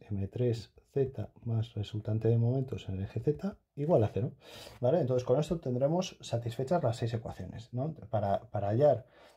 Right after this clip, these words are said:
con la, la resultante de fuerzas, la resultante de momentos,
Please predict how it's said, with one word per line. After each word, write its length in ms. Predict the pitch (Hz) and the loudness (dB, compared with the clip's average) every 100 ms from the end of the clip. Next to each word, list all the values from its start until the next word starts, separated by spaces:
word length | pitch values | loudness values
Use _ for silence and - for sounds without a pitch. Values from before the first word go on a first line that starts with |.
| _ | _
con 160 | - 127 | 0 4
la, 280 | 131 127 123 | 4 2 0
la 200 | 127 120 | 2 4
resultante 520 | 120 127 117 135 135 | 2 0 2 2 4
de 120 | 127 | 2
fuerzas, 360 | 123 156 113 104 | 2 0 0 -2
la 100 | 98 | -4
resultante 540 | 104 - 110 120 123 | -4 -4 -2 0 0
de 80 | 131 | 0
momentos, 680 | 127 147 160 160 226 - | 2 4 4 2 -2 -6